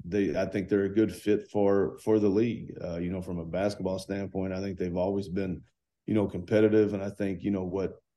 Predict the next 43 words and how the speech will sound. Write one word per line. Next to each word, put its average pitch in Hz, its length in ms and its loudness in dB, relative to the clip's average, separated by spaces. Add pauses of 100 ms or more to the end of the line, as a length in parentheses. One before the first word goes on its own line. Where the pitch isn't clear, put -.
(140)
what, 87 340 -6
you 95 80 -4
know, 85 120 -2
what 87 260 -2
Rob 98 520 0
had 90 160 -2
started 104 460 2
there 98 220 2
before 95 340 0
he 95 140 2
left, 104 400 0
and 95 120 -2
then 92 240 0
what, 92 200 0 (160)
what 92 220 -2 (380)
Chad 98 300 2
Boudreau 92 300 4
will 110 100 8
be 98 140 4
able 98 180 2
to 92 80 -2
do 98 220 0
stepping 98 380 0
in, 95 120 -2
being 95 160 0
the 92 80 -2
head 90 220 -2
coach, 110 260 2
you 87 80 -6
know, 95 80 -2
I 90 120 -2
think 92 260 -2
that, 90 160 -2 (340)
you 101 80 -2
know, 95 140 2
they'll 95 140 2
step 101 260 0
into 101 180 2
the 95 80 0
league 104 300 4
and 92 100 0
they'll 98 120 0
be, 101 320 2